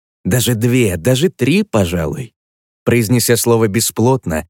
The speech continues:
Флэш ловко дёрнул соперницу к себе и воткнул ей нож прямо под рёбра. Матильда ахнула и начала медленно таять. Но перед тем, как рассеяться тёмным дымом, она на секунду обернулась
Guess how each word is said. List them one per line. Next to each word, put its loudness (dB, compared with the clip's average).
Флэш -2
ловко 2
дёрнул 0
соперницу 0
к -6
себе 0
и -2
воткнул 0
ей 0
нож 0
прямо 0
под -2
рёбра. -4
Матильда -2
ахнула -6
и -2
начала 0
медленно 0
таять. -4
Но 0
перед 0
тем, 0
как -2
рассеяться 0
тёмным 2
дымом, 0
она 4
на 2
секунду 0
обернулась 2